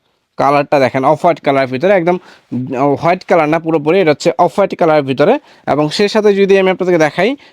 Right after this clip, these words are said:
নিয়ার পোর্শনে কিন্তু এক্সট্রা একটা ফ্যাব্রিক্সের সেপারেশন করে দেওয়া আছে, মুভমেন্টের জন্য আপনি ইজিলি করতে পারবেন। ফ্যাব্রিক্স হচ্ছে স্পান্ডেক্স পাবেন। তো টপ নচ কোয়ালিটি যারা চাচ্ছেন, তারা অবশ্যই এটা নেওয়ার চেষ্টা করবেন। এটা আমাদের কাছ থেকে শুধুমাত্র, আহ, থার্টি টু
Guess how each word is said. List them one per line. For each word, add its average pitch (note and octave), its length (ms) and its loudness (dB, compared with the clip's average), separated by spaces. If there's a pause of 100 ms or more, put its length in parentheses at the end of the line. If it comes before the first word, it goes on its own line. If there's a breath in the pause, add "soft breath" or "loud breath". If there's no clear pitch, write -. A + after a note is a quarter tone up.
(180 soft breath)
নিয়ার F#3 260 2
পোর্শনে G3+ 260 0
কিন্তু G3+ 200 2
এক্সট্রা D#3+ 300 -2
একটা D#3+ 100 -6
ফ্যাব্রিক্সের D#3 540 -2
সেপারেশন D3 600 -2
করে C#3 160 4
দেওয়া A#2+ 180 2
আছে, A#3 140 0 (380 soft breath)
মুভমেন্টের D#3 440 0
জন্য D#3+ 200 0
আপনি D#3 120 -4 (100)
ইজিলি C3+ 320 0
করতে C#3 200 -4
পারবেন। F3+ 180 0
ফ্যাব্রিক্স D#3 440 -2
হচ্ছে D3+ 160 -2 (100)
স্পান্ডেক্স B2 420 -4
পাবেন। G#2+ 200 -4 (280 soft breath)
তো - 40 -6 (100)
টপ F#3+ 200 2
নচ A3 160 0
কোয়ালিটি G3+ 340 0
যারা F#3 280 4
চাচ্ছেন, F3 300 -2
তারা E3 180 0
অবশ্যই D#3 380 0 (380 loud breath)
এটা C#3 180 0
নেওয়ার D3 240 0
চেষ্টা D#3 240 -6
করবেন। E3+ 260 0
এটা E3 160 0
আমাদের D#3+ 240 0
কাছ E3 180 -6
থেকে F3 160 0 (160)
শুধুমাত্র, D#3+ 440 -2 (100)
আহ, - 680 -6 (100)
থার্টি E3 240 -2
টু G3 120 2